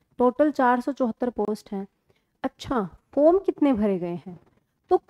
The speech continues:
कुल जो फॉर्म्स हैं वो लगभग एक लाख पचास हजार के लमसम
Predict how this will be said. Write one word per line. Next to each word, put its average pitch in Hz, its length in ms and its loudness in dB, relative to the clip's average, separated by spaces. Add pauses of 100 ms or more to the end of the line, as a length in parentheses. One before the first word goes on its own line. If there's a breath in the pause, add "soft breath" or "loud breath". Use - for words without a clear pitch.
कुल 359 220 10
जो 403 160 10
फॉर्म्स 285 500 2
हैं 226 240 0 (180)
वो 302 120 6
लगभग 269 640 4 (920)
एक 269 220 4
लाख 277 280 0
पचास 247 440 0 (100)
हजार 220 340 2
के 285 160 0
लमसम 247 480 -2